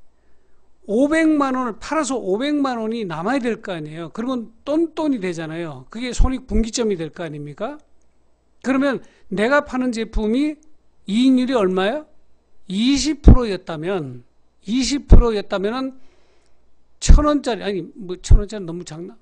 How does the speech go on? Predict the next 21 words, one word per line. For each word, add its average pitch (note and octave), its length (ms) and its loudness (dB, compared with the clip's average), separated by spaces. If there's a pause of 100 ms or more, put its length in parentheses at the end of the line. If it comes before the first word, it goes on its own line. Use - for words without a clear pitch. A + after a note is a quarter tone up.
(100)
만 E3 420 -2
원짜리를 B3 640 -2
판매를 A#3 420 -8
했는데, F#3 380 -6
만 E3 240 -6
원짜리를 A#3 680 -6
팔았는데, A3 840 -6 (1200)
만 G#3 260 0
원에 C#4+ 240 0
이십 A#3 500 -6
프로 B3+ 200 6
남다면 G#3 640 -4
이천 C4 460 -4
원씩입니다. E3+ 580 -8
그죠? D3 500 -10 (1300)
이천 B3+ 460 -2
원이 C4 260 -2
남아요. E3+ 440 -6
근데 A#3+ 240 -8
이천 B3 360 -4
원을 B3+ 280 -4